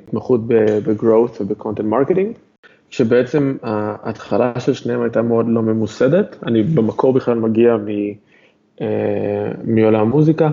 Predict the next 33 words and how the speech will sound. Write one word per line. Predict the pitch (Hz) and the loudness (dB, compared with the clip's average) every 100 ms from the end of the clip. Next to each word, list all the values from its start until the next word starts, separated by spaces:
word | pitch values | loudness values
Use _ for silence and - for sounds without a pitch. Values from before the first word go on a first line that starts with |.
| 151 | -2
העסק | 120 110 117 | -6 -4 -2
הראשון | 110 104 117 110 | -2 -2 -2 -4
שלי | 110 | -4
בחיים | 110 - 110 110 | -6 -4 -4 -2
היה | 107 | -4
בכלל | 113 107 | -4 -8
חברת | - 113 110 | -6 -2 -2
תקליטים, | 107 107 160 185 - _ _ _ _ | -2 -2 0 0 -2 _ _ _ _
שם, | - - 127 127 123 - - | -10 -4 -2 -2 -4 -6 -2
אה, | 110 110 | -2 0
למעשה | 110 110 101 - 120 113 110 107 107 - _ _ _ _ _ _ _ _ - | -2 -4 -4 -4 -2 2 2 0 -4 -10 _ _ _ _ _ _ _ _ -10
התחלתי | - 110 | -6 -6
את | - | -4
כל | 113 | -4
התהליך | 107 92 107 107 104 | -2 -2 -2 -4 -6
הזה, | 101 98 95 110 - _ _ _ _ _ - | -6 -6 -8 -10 -18 _ _ _ _ _ -8
נקרא | - 113 | -2 -2
של | 107 107 | 0 0
עולם | 107 113 | 0 -2
השיווק, | - 107 156 156 - | -6 -2 0 0 -6
כי | - | -4
הייתי | 110 113 | -2 -2
אחראי | - 113 | 0 0
על | 117 | 0
אומנים | 107 104 117 117 | 0 0 -2 -2
בשלוש | - 117 | -6 -6
מאות | 120 | -4
שישים | 113 110 110 | -4 -4 -4
מעלות | 104 123 127 | 0 0 0
שלהם, | 131 127 127 127 - - | 0 0 -2 -6 -14 -14
הופעות, | - - 107 113 117 113 113 | -12 -2 2 4 4 2 0
יח"צ, | 120 113 - 117 110 107 - - - | -2 -2 -4 -6 -4 -6 -10 -20 -10
אה, | - | -4